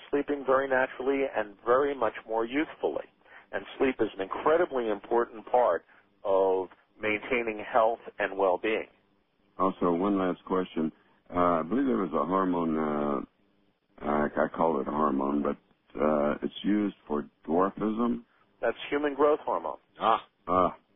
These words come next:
Speaker 1: Very
Speaker 2: That's the one.
Speaker 1: powerful anti-aging drug.
Speaker 3: And that takes us, uh, full circle, uh, to the beginning of the program.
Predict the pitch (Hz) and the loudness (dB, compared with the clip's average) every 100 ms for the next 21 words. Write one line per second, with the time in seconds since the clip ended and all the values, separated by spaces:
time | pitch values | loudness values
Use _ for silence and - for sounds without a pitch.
0 | _ - 135 165 - 165 160 160 - 151 | _ 0 2 2 2 2 2 2 0 0
1 | 151 151 - 151 156 151 147 135 147 151 | 0 -2 -2 0 0 -2 -8 0 4 4
2 | 80 - 123 127 123 131 127 - 123 - | 2 -4 -4 -2 -2 -2 -4 -2 -4 -2
3 | 120 110 - 131 113 160 165 110 87 95 | 0 0 -2 -4 -2 0 0 0 0 0
4 | 113 - 104 101 98 98 95 - - 113 | -2 0 2 4 4 2 0 -4 -10 -10
5 | 95 104 90 123 123 113 92 131 151 85 | -8 -8 -2 0 0 -4 -2 -4 -2 -4